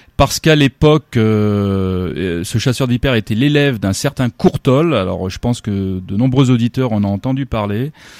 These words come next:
C'était un chasseur de vipères illustre. Il faut sabo-, savoir qu'il est décédé en dix-neuf cent deux, euh, victime d'une morsure de, de vipère.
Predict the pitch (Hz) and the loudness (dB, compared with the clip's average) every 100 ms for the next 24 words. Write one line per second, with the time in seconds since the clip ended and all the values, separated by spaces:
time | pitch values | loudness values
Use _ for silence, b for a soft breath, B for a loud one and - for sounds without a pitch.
0 | B B 120 107 143 135 131 - 139 113 | B B -4 2 2 4 0 -2 -4 -4
1 | 120 131 113 160 151 120 175 - 107 98 | -4 -4 -4 -2 2 2 0 -4 -6 -4
2 | 117 120 95 107 - - 120 127 - 104 | -4 -4 -4 -4 -4 -2 0 0 -2 -4
3 | 104 110 - 113 113 107 98 143 147 147 | -2 -2 -2 -2 0 0 0 0 2 0
4 | - 131 123 107 120 113 - 90 120 - | 0 0 2 2 0 0 -4 -6 -6 -6
5 | 139 139 104 95 117 - 120 113 95 87 | -4 -2 0 0 0 -2 -6 -4 -4 -4
6 | 98 98 95 123 185 | -4 -6 -2 -2 -2